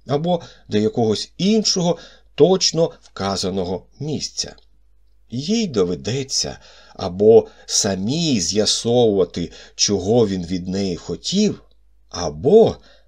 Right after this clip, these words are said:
отримати від когось точні інструкції. Може, він думав, що в неї вистачить кибети, аби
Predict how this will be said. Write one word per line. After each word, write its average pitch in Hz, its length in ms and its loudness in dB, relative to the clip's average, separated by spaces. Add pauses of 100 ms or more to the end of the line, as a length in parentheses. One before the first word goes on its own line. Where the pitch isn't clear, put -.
(240)
отримати 107 920 -4
від 85 180 -8
когось 135 680 2 (300)
точні 98 640 -2
інструкції. - 960 -12 (520)
Може, 120 260 2
він 104 160 -2
думав, 92 420 -2 (320)
що - 240 -4
в 95 60 -8
неї 104 320 -2
вистачить 101 540 -4
кибети, 113 640 -4 (420)
аби 98 460 0